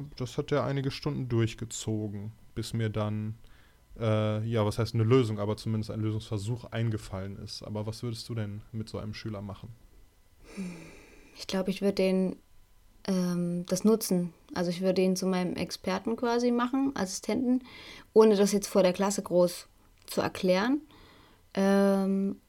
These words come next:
Speaker 2: und dem immer wieder Zusatzaufgaben geben, in der Hoffnung, dass er dadurch quasi das Interesse woanders hinlenkt. Oder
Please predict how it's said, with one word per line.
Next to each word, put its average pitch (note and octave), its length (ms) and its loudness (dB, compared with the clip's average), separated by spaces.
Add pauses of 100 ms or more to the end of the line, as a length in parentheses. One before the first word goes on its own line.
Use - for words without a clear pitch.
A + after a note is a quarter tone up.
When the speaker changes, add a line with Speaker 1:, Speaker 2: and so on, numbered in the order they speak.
Speaker 2:
und F#3 200 0
dem F3+ 140 4
immer G3 200 6
wieder F3+ 240 2
Zusatzaufgaben G#3 920 0
geben, A#3 480 -2 (1080)
in F#3 120 4
der F#3 120 6
Hoffnung, G3 300 4
dass F#3 140 -2
er F#3+ 100 2
dadurch F3+ 360 0
quasi F3+ 300 -2
das E3+ 180 -2
Interesse E3+ 440 -2
woanders E3+ 440 0
hinlenkt. D#3 440 -4 (440)
Oder A3+ 540 4